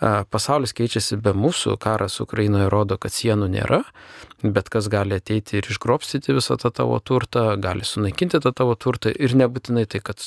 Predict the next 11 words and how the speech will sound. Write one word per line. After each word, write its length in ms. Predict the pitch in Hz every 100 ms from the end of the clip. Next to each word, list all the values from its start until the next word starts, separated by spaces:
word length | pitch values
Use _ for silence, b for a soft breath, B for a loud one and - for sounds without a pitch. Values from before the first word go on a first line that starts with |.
| -
kažkoks 480 | 107 - 110 - 101
tai 80 |
priešas, 540 | - 123 180 - 120 - B B
tai 100 | 120
gali 220 | 113 110
būti 180 | 107 -
ir 80 | 95
kaimynas. 560 | 101 101 90 - - - B B B B -
A, 240 | 104 98 98 110 113 - - -
ta 200 | - 117 104
prasme, 400 | 101 98 110 101